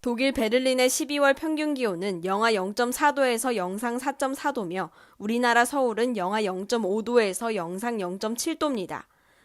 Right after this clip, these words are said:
독일의 십이월은 한국의 초봄보다 조금 더 추운 정도로 독일보다 한국의 겨울이 더 춥습니다. 흰 눈이 크리스마스를 일주일 앞둔 사람들의 마음을 설레게 합니다.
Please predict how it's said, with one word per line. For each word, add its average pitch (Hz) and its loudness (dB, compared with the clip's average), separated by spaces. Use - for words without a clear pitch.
독일의 226 0
십이월은 226 2
한국의 269 0
초봄보다 277 2
조금 220 -2
더 214 -2
추운 294 -2
정도로 185 -4
독일보다 233 2
한국의 277 4
겨울이 190 -2
더 208 -2
춥습니다. 254 -4
흰 311 4
눈이 226 2
크리스마스를 311 2
일주일 262 4
앞둔 269 4
사람들의 294 4
마음을 196 2
설레게 311 8
합니다. 175 4